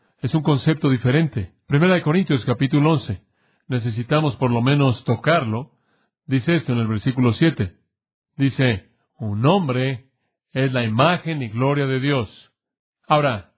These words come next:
Dios creó al hombre a su imagen. Primera Corintios once siete dice,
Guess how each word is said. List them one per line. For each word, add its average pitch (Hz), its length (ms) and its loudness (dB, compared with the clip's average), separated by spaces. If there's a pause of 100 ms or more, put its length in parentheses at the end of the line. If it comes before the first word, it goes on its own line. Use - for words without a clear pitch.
(140)
Dios 156 480 0
creó 151 520 0
al 127 240 0
hombre 143 320 0
a 123 100 -2
su - 120 -8
imagen. 113 540 -2
Primera 131 300 0
Corintios 139 360 0
once 120 220 0
siete 156 640 0 (100)
dice, 131 500 0